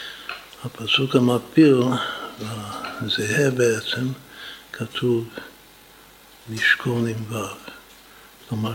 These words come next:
שהרמז הזה יהיה לנו גם בעוד שש שנים, הלשכון בערפל.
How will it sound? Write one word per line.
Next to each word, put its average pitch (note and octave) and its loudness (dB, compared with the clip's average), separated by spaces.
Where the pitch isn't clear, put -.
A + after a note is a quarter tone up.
שהרמז B2 0
הזה A#2+ 0
יהיה A#2 2
לנו A#2 -6
גם A#2+ -4
בעוד A#2 -6
שש A2+ -4
שנים, A2 -6
הלשכון A2 -4
בערפל. G#2+ -6